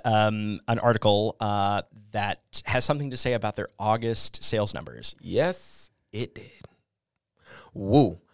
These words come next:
Speaker 2: Oh, you want me to get into it?
Speaker 1: Yes, go for
Speaker 2: All
Speaker 1: it.
Speaker 2: right, let's get into it. All right, so first off, we don't revel in anybody's
Speaker 1: No.
Speaker 2: failure. The reason that there is joy on the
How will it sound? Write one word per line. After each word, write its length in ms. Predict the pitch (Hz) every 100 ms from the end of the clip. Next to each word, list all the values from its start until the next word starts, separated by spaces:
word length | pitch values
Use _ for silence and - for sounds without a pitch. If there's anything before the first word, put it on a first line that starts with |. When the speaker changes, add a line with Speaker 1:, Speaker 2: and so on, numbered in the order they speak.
| _ _ -
Speaker 2:
Oh, 80 | 143
you 140 | 135
want 100 | 151
me 80 | 135
to 40 |
get 120 | 135 139
into 140 | 151
it? 40 | 139
Speaker 1:
Yes, 220 | 98 -
go 200 | 110 98
for 100 | 147
Speaker 2:
All 160 | 208
Speaker 1:
it. 80 | 226
Speaker 2:
right, 300 | 160 202 233
let's 220 | 202 220 -
get 180 | 175
into 360 | 139 131 107 87
it. 140 | 92 - _ _
All 100 | 139 143
right, 200 | 110 -
so 200 | 127 123
first 280 | 175 156 -
off, 220 | - - _ _ _
we 120 | 139
don't 180 | 170 175
revel 440 | 113 113 117 120 117
in 200 | 107 -
anybody's 840 | 98 101 92 95 95 95 92 87
Speaker 1:
No. 60 | -
Speaker 2:
failure. 560 | - 95 98 - - 131 - _ _ _ _ _ _ _ _ _ _ _ _
The 160 | 113
reason 440 | 107 127 151 151 147
that 220 | 110 -
there 180 | 113 107
is 320 | - 95 92
joy 480 | 90 98 120 147 143
on 180 | - 104
the 120 | 101